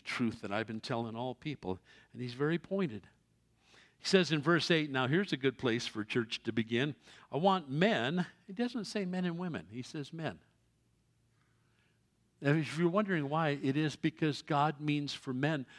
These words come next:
to occupy the place of spiritual headship in the church and in the home. It doesn't say that women can't pray. Of course he wants women praying. But in this area of,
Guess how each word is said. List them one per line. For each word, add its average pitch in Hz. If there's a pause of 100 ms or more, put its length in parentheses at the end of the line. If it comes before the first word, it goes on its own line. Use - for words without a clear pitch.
(140)
to 156
occupy 147
the 143
place 135
of 117
spiritual 139
headship 139 (280)
in 123
the 123
church -
and 151
in 147
the 131
home. 147 (240)
It -
doesn't 269
say 143
that 92
women 123
can't 120
pray. 143
Of 151
course -
he 131
wants 110
women 107
praying. 92 (360)
But 131
in 165
this 175
area 151 (440)
of, 113